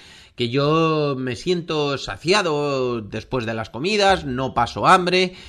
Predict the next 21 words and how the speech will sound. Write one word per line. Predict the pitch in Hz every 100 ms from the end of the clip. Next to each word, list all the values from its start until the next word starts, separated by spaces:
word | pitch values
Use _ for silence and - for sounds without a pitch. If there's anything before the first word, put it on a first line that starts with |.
| -
Lo | - 190
que | 190
pasa | 190 156 - 170
es | 151
que | - 120
sí | - 127
que | 139 147 160 151 139 131
equilibro | - 127 120 131 139 143 156 170 160
más | 123 123 123
o | 110
menos | 120 135 156 135
lo | 135 127 104
que, | 110 107 104 -
lo | 107
que | 101
como. | 117 117 95
Hay | 120
momentos | 113 113 139 131 113
en | 113
los | 110
que | - 107